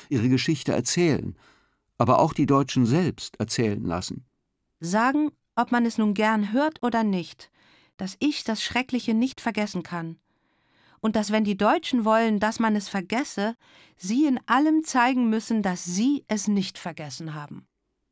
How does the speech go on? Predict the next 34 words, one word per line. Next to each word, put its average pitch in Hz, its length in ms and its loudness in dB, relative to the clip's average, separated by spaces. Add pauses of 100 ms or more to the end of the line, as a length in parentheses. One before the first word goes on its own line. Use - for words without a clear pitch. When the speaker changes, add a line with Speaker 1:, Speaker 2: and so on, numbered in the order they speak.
(400)
Speaker 1:
Und 120 160 4
wieder 151 240 4
anknüpfen 117 640 2
an 110 140 2
den 110 200 2
guten 110 380 0
Teil 104 440 0
der 107 120 0
deutschen 113 400 0
Geschichte, 131 560 0 (640)
an 123 160 4
die 127 120 4
paar 170 320 2
leuchtenden 131 640 4
Jahre, 127 480 4 (680)
wenn 110 180 2
die 98 120 0
Zeit 123 320 2
danach 113 460 2
nicht 110 200 0
verschwiegen 117 500 2
wird 123 280 0
und - 140 0
die 107 80 0
Deutschen 113 380 2
sich 107 220 -2
nicht 101 280 -2
eilig, 127 480 4 (280)
mit 123 180 2
Hinweis 123 500 4
auf 107 180 0
ihr 107 180 2
eigenes 127 440 2
Leiden, 120 460 2